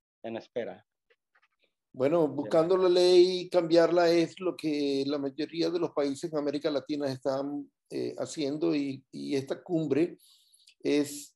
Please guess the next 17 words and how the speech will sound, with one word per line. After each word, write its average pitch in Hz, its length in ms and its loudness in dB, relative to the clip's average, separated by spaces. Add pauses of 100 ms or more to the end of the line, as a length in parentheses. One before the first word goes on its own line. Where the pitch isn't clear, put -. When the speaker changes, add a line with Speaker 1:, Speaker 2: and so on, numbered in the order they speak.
Speaker 2:
tiene 147 280 2
la 156 80 4
intención 151 720 2
de 143 100 0
poder 143 400 2 (380)
en-, 151 260 0 (220)
entrelazar 143 1000 0 (840)
estas 170 300 0
iniciativas 170 680 2
y 156 100 4
estos 151 240 2
esfuerzos 160 600 2
para 151 240 0
poder 156 360 0 (340)
ir 156 240 0 (600)
con 151 180 -2
fuerza, 185 420 0